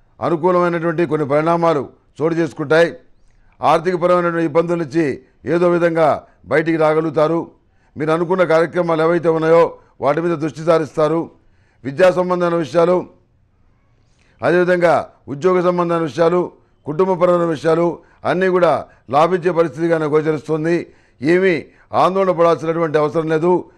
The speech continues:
మీరు ప్రస్తుతం పడుతున్నటువంటి ఇబ్బందులు ఏవైతే ఉన్నాయో అవి అందరూ పడుతున్నారనే విషయాన్ని గమనించండి. నలుగురితోటి వచ్చినటువంటి ఈ రకమైన సామూహికమైన ఇబ్బంది వల్ల డబ్బులుండి కూడాను బిచ్చగాళ్ళ వలె ప్రవర్తించాల్సిన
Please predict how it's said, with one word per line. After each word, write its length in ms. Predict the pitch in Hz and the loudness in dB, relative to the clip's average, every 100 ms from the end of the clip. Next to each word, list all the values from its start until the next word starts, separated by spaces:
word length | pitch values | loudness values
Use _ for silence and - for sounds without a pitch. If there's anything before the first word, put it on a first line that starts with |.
| _ _ 139 | _ _ -2
మీరు 180 | 170 | 0
ప్రస్తుతం 380 | 147 156 175 196 | 2 0 0 -2
పడుతున్నటువంటి 580 | 180 165 175 165 175 170 | -2 0 0 0 0 0
ఇబ్బందులు 400 | 160 165 180 165 | 0 0 2 2
ఏవైతే 260 | 170 170 170 | 2 2 -2
ఉన్నాయో 440 | 165 170 180 151 - _ _ | 0 4 4 2 -4 _ _
అవి 180 | 131 165 | -2 0
అందరూ 300 | 156 180 196 | 0 2 2
పడుతున్నారనే 540 | 170 175 180 175 165 165 | 2 0 0 0 0 -4
విషయాన్ని 600 | 156 139 170 170 147 - _ _ - | -2 -2 0 -2 -4 -8 _ _ -8
గమనించండి. 680 | 127 170 160 165 165 185 - _ _ _ _ - | -4 -2 0 0 2 0 0 _ _ _ _ -4
నలుగురితోటి 580 | 147 190 208 196 202 196 | 0 0 0 0 0 2
వచ్చినటువంటి 880 | 185 165 185 185 185 180 185 156 - _ _ - | 0 0 -2 -2 0 2 2 0 -8 _ _ -4
ఈ 100 | 160 | 0
రకమైన 360 | 160 180 185 | 2 0 0
సామూహికమైన 680 | 147 151 180 190 190 185 180 | 0 0 2 0 -2 0 0
ఇబ్బంది 340 | 170 151 180 | 0 0 2
వల్ల 360 | 180 175 151 113 _ _ _ _ 104 | 2 2 0 -2 _ _ _ _ -2
డబ్బులుండి 440 | 160 180 214 202 | 0 2 0 2
కూడాను 460 | 190 185 185 175 - _ - | 2 2 2 -2 -6 _ -12
బిచ్చగాళ్ళ 500 | 104 156 196 196 190 | -8 -2 2 4 6
వలె 360 | 185 180 165 139 _ _ - | 6 6 4 0 _ _ -2
ప్రవర్తించాల్సిన 840 | 151 185 185 156 180 151 170 139 | 2 2 2 2 2 2 -2 -2